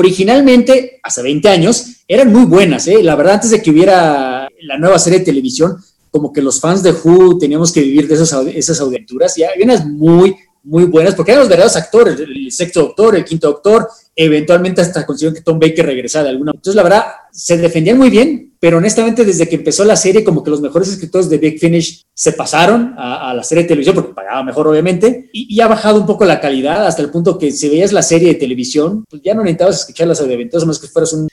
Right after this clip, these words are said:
Entonces, no sé, yo quiero pensar que las de Eccleston, pues les van a echar ganitas, porque por fin consiguieron a Eccleston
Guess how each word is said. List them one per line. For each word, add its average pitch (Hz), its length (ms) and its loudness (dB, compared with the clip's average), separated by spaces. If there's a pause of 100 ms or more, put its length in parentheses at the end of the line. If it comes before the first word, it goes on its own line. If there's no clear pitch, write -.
Entonces, 185 240 0
no 247 60 4
sé, 254 280 2
yo 202 140 0
quiero 214 180 2
pensar 202 220 -2
que 196 60 -2
las 180 120 0
de 175 80 0
Eccleston, 180 640 0
pues 139 100 -6
les 135 100 -6
van 170 100 -2
a 180 40 0
echar 180 180 2
ganitas, 165 340 2
porque - 200 -12
por - 140 -10
fin - 160 -6
consiguieron 151 420 -2
a 143 60 -2
Eccleston 190 500 -6